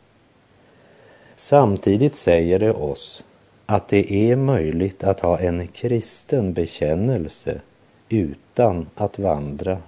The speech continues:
i anden. Alltså,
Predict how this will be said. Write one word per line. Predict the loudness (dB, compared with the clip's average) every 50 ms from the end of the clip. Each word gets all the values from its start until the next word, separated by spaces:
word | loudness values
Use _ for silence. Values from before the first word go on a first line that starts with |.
| -20 _ -10
i | -8 -8 -6
anden. | -6 -6 -6 -6 -8 -10 -12 -12 -12 -12 -14 _ _ _ _ _ _ _ _ _ _ _ _ _ _ _ _ _ _ _ _ _ _ -20 -8 0
Alltså, | 4 4 4 4 4 0 -4 0 2 4 4 4 2